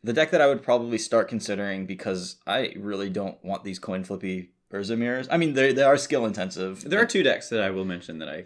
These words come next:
Speaker 2: think, but
Speaker 1: Yeah.
Speaker 2: I wanna hear what yours is.
Speaker 1: Well, one of them, I believe, is the same, which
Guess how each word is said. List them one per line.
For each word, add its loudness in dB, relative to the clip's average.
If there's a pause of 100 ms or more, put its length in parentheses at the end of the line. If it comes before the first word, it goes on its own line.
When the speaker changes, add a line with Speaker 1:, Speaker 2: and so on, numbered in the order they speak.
(120)
Speaker 2:
think, -18 (100)
but -4
Speaker 1:
Yeah. 0 (100)
Speaker 2:
I -8
wanna -6
hear -8
what -8
yours -10
is. -14
Speaker 1:
Well, 4
one 0
of -2
them, 2
I 2
believe, 0
is -6
the -6
same, -4
which -8